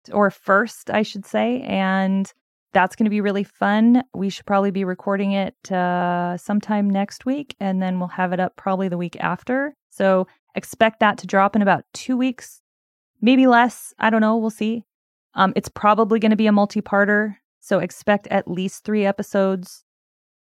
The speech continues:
if not more. I'm hoping not more, but it might be more. I don't know. It just depends on how long it takes us to really flesh it out. But, um, and after that, I'm gonna do the Making a Murderer case. And then after that, it is anyone's game.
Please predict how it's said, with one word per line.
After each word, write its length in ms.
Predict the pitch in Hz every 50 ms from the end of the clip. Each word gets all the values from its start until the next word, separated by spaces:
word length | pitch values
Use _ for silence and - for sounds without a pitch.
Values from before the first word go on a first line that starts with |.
| _ _
if 220 | 185 180 - - -
not 220 | 190 185 185 -
more. 500 | 185 180 185 185 185 185 185 185 185 - _ _ _ _ _ -
I'm 120 | 170 170 156
hoping 480 | - - 170 170 - - 202 190 196
not 180 | 202 202 190 -
more, 360 | 202 196 196 190 190 185 196
but 260 | 180 170 151 147 - - _ _ _
it 120 | 180 175
might 240 | - 156 147 151 -
be 120 | - 170 165
more. 300 | 170 175 170 170 170 -
I 120 | - 143
don't 120 | 139 143 147
know. 220 | 143 147 151 151 151
It 60 | 143
just 140 | - 147 -
depends 260 | - - 156 151 147
on 60 | 147
how 160 | 139 147 147 147
long 220 | 143 139 143 143
it 80 | - -
takes 280 | - 156 147 - -
us 140 | 156 151 -
to 180 | - - 151 143
really 300 | 147 151 147 143 143 147
flesh 320 | - - - - - -
it 80 | - -
out. 200 | 143 - - - _ _ _ _ _ _ _ _ _ _ _ _ _ _ _ _ 196
But, 300 | - 226 208 202 190 -
um, 260 | 196 196 190 190 185
and 120 | - 202
after 260 | 202 202 196 - 220 202
that, 260 | 220 - 175 170 -
I'm 80 | 202
gonna 140 | 202 196 185
do 120 | 175 190 180
the 60 | 185
Making 300 | 180 180 175 - - 185
a 20 |
Murderer 300 | 185 202 240 277 302 294 285
case. 380 | - 254 285 285 285 262 - -
And 180 | - 180 185 180
then 180 | 180 180 180 - _
after 420 | 196 208 240 269 262 - - 302 285
that, 380 | 254 285 262 208 180 180 - - _ _ _ _ _ _
it 100 | 196 185
is 200 | 175 160 151 - _ _ _ _ -
anyone's 500 | - 190 196 196 196 196 190 196 202 -
game. 400 | - 123 82 - - - 156